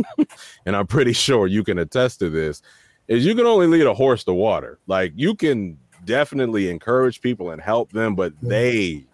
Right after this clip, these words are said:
Speaker 1: have to be the ones to wanna put in the work to take their health seriously.
Speaker 2: Well, I agree with you.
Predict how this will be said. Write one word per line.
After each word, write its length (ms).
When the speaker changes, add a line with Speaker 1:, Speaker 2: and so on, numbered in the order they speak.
Speaker 1:
have 260
to 100
be 120
the 120
ones 600
to 100
wanna 240
put 200
in 120
the 100
work 360
to 80
take 240
their 140
health 260
seriously. 480
Speaker 2:
Well, 360
I 180
agree 240
with 180
you. 360